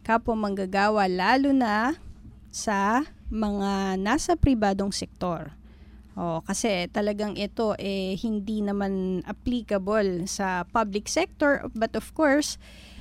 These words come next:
ah, makaka-impluwensya ito para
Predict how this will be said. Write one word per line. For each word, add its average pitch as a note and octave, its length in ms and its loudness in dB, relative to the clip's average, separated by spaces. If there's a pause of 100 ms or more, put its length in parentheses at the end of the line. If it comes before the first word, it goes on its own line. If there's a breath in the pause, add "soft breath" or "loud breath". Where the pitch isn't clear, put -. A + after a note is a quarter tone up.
(200 loud breath)
ah, A#3+ 560 6
makaka-impluwensya C4 1500 4
ito G3 320 -2
para C#4 320 2